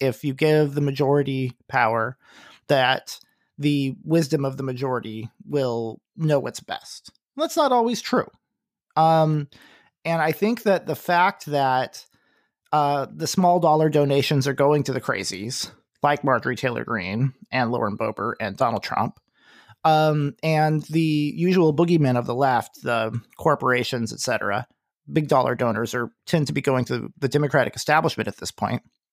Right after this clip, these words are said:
What that suggests to me is that there is this tension where,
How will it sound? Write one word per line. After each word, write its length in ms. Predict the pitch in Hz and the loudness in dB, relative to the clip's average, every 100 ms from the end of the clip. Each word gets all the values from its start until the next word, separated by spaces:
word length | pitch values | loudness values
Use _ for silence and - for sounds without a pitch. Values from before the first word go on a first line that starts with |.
| _ _ _ - - _ _ - | _ _ _ -20 -20 _ _ 0
What 160 | 190 196 | 2 4
that 160 | 285 | 2
suggests 640 | - 220 151 190 214 - - | 2 2 4 2 0 -6 0
to 100 | 156 | 2
me 160 | 135 | 4
is 140 | 127 127 | 2 0
that 120 | 160 | 2
there 140 | 147 | 2
is 360 | 135 175 202 156 | 4 4 2 0
this 360 | 131 127 - - | 0 0 -2 -4
tension 640 | - 294 277 113 123 151 - _ _ _ 151 | 0 0 0 -4 -4 -6 -10 _ _ _ -2
where, 680 | 160 170 156 147 147 143 | 2 4 4 2 0 -2